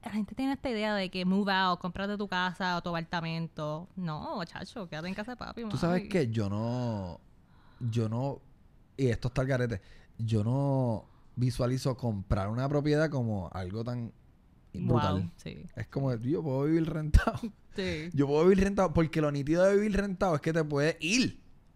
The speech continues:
Speaker 2: No tienes un ancla, es como que, "¿Sabes qué? Mañana me voy pa
Speaker 1: Me quiero ir en
Speaker 2: New
Speaker 1: Europa,
Speaker 2: York".
Speaker 1: lo que sea.
Speaker 2: Ajá, me
Speaker 1: Me
Speaker 2: fui.
Speaker 1: fui, exacto,
Speaker 2: Me
Speaker 1: sí.
Speaker 2: fui, no tengo esa ancla de esto. Ok, pues, vuelve a trabajar en contabilidad.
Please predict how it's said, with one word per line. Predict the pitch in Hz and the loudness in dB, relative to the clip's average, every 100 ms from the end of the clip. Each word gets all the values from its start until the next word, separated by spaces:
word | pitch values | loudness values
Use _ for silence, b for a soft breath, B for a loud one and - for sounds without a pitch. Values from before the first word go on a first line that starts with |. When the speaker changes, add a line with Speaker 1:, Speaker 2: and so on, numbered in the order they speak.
| - _ - - | -20 _ -20 -4
Speaker 2:
No | 131 135 | 2 4
tienes | 143 175 | 4 2
un | 185 175 | 2 2
ancla, | 180 175 | 0 0
es | |
como | 180 170 | 0 2
que, | 156 131 | 4 2
"¿Sabes | 165 208 - | 0 0 -2
qué? | 220 | -2
Mañana | 180 135 139 156 | -2 -2 -4 -2
me | 160 | 0
voy | 156 156 | 0 -2
pa | 135 160 147 143 135 120 104 | 2 4 6 6 4 2 0
Speaker 1:
Me | - | -6
quiero | 165 175 | -8 -4
ir | 190 | -2
en | 202 208 | 0 4
Speaker 2:
New | 151 | 8
Speaker 1:
Europa, | 151 139 165 160 | 10 10 8 4
Speaker 2:
York". | |
Speaker 1:
lo | 180 170 | 0 -2
que | 160 | -2
sea. | 165 185 170 160 151 | -2 -4 0 0 2
Speaker 2:
Ajá, | 147 135 | 2 0
me | 127 | 0
Speaker 1:
Me | |
Speaker 2:
fui. | 110 160 156 | 6 10 10
Speaker 1:
fui, | 151 165 | 8 0
exacto, | - - 165 170 - 147 | -6 -4 -2 -4 -6 -6
Speaker 2:
Me | 120 101 | -4 -4
Speaker 1:
sí. | |
Speaker 2:
fui, | 85 127 | -2 -2
no | 120 | 0
tengo | 110 127 135 | -2 -2 0
esa | 131 135 123 | 0 0 -2
ancla | 127 120 123 117 | -4 -2 0 0
de | |
esto. | 110 - 104 B B | -2 -4 -8 B B
Ok, | - 175 123 - B B - | 4 4 4 0 B B -2
pues, | 170 170 156 156 151 147 143 139 135 127 117 - - - - - - - - - - - - - - - - - - - - | 4 6 6 6 4 4 2 2 0 0 -4 -10 -20 -20 -20 -20 -20 -20 -20 -20 -20 -20 -20 -20 -20 -20 -20 -20 -20 -20 -8
vuelve | 139 135 139 139 | 2 6 6 4
a | |
trabajar | 151 151 147 143 | 2 2 2 2
en | 139 | 0
contabilidad. | 147 147 151 151 139 | -2 0 2 2 0